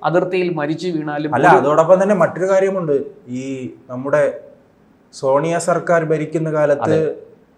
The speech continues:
Speaker 2: ഇന്ത്യയിലേക്ക് കടന്ന് ഇന്ത്യൻ സൈനികരുടെ തലയർത്ത് കൊണ്ടുപോകുന്ന
Speaker 1: തലയർത്തോണ്ട് പോയ സംഭവം ഉണ്ട്. നമുക്ക് ഒരു വിലയും ഇല്ലായിരുന്നു
Speaker 2: അല്ല,
Speaker 1: നമ്മുടെ
Speaker 2: എന്നിട്ട്
Speaker 1: സൈനികരുടെ
Speaker 2: അന്നത്തെ പ്രതിരോധ മന്ത്രിയുടെ പ്രസ്താവന വന്നിട്ടുണ്ട്. ഇതിനെക്കുറിച്ച് ധാരണ ഇല്ലാത്തൊരു പ്രസ്താവനയായിരുന്നു അന്ന്
Speaker 1: അതെ,
Speaker 2: ഉണ്ടായത്.
Speaker 1: അതെ, അതെ, അതെ. വളരെ നിരുത്തരവാദപരമായ ഒരു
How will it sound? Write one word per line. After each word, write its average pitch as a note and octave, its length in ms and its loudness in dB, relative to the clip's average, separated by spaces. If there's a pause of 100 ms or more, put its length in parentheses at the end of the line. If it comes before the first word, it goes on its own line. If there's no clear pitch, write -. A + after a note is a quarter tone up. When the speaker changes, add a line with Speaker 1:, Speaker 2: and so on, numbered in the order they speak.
(240)
Speaker 2:
ഇന്ത്യയിലേക്ക് D#3+ 640 -2
കടന്ന് D3 280 2
ഇന്ത്യൻ D3+ 280 -6
സൈനികരുടെ D3+ 640 -6
തലയർത്ത് D3+ 480 0
കൊണ്ടുപോകുന്ന G3+ 340 8
Speaker 1:
തലയർത്തോണ്ട് A#3+ 340 4
പോയ A#3 180 2
സംഭവം G#3 300 -2
ഉണ്ട്. F3+ 120 -4
നമുക്ക് B2+ 500 -6
ഒരു G#3 140 6
വിലയും G#3+ 360 4
ഇല്ലായിരുന്നു A3+ 420 0
Speaker 2:
അല്ല, E3 120 -4
Speaker 1:
നമ്മുടെ F3 180 6
Speaker 2:
എന്നിട്ട് F3+ 260 6
Speaker 1:
സൈനികരുടെ G#3 280 8
Speaker 2:
അന്നത്തെ A3 160 4
പ്രതിരോധ G#3 320 8
മന്ത്രിയുടെ G#3 480 4
പ്രസ്താവന G3 520 0
വന്നിട്ടുണ്ട്. E3 480 -2
ഇതിനെക്കുറിച്ച് D#3+ 680 -4 (520)
ധാരണ D3 380 4
ഇല്ലാത്തൊരു F3 380 2
പ്രസ്താവനയായിരുന്നു D3 840 0
അന്ന് B2+ 140 -4
Speaker 1:
അതെ, C#3 320 4
Speaker 2:
ഉണ്ടായത്. A2+ 200 0
Speaker 1:
അതെ, G2 140 -8
അതെ, F#2+ 120 -12
അതെ. F#2 80 -18
വളരെ C3+ 320 2
നിരുത്തരവാദപരമായ C#3+ 1000 2
ഒരു B2 80 -12